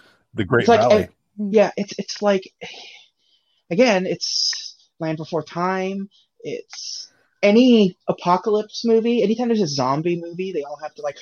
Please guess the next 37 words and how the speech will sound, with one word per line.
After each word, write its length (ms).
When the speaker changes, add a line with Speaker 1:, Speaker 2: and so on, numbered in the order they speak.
Speaker 2:
"We 80
gotta 220
make 200
it 80
to 60
Chicago. 640
That's 240
the 80
last 680
safe 360
zone 460
in 100
the 60
nation." 600
You 120
know, 200
they've 140
gotta 260
Speaker 1:
Yeah. 180
Speaker 2:
<laughs> 60
it's, 600
it's 200
the 80
same 360
thing. 340
Um, 420
but 200
they're 160
like, 220
you 100
know, 240
but 120
then 160
it's 160
just 240
them 340
experiencing 1160